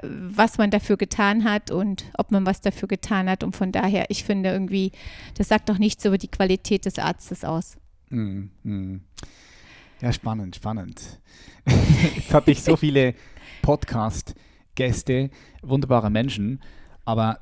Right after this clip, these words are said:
Speaker 2: den wunderbarsten Menschen überhaupt in meinem Leben, du,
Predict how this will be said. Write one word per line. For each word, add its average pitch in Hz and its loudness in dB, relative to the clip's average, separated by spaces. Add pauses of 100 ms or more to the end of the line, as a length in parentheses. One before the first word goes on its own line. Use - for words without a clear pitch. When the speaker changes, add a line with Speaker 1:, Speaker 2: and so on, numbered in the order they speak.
Speaker 2:
den 113 0
wunderbarsten 117 2
Menschen 110 -2
überhaupt 120 0 (340)
in 110 -4
meinem 98 0
Leben, 101 -2 (540)
du, 113 2